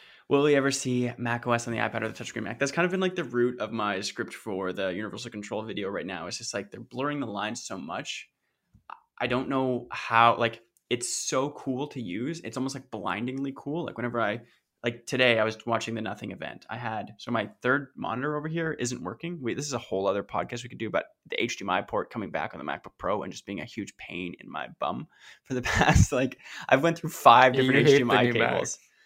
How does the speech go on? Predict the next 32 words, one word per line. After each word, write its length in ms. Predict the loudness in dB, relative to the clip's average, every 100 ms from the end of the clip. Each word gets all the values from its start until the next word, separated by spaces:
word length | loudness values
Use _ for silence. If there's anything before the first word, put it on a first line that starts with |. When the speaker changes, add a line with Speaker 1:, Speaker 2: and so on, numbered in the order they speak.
| _ -20 -20 4
Speaker 1:
I 100 | 6
went 160 | 6 2
through 80 | -2
five 460 | -4 -4 -4 -6
different 300 | -6 -6 -6 -8
H 140 | -8
D 80 | -8
M 60 |
I 140 | -6 -6
cables 540 | -6 -4 -4 -6 -10 _ _ _ _ _ _ _ -2
and 200 | -2 0
none 160 | -2
of 100 | -2
them 140 | -2 0
work 240 | 0 -2
with 80 | -2
my 140 | 0
display. 480 | -2 -4 -4 -2 -2
It, 80 | -2
like, 180 | -2 -4
turns 320 | -4 -4 0
on 240 | 2 2 2
randomly 380 | -2 -2 -4
now, 240 | -6 -6 -6
like, 100 | -6
the 80 | -4
light 260 | -2 -2
comes 200 | -4 -6
on 240 | -2 0 -2
and 160 | -2
it's 140 | -4 -4
in 360 | -2 0 0 -2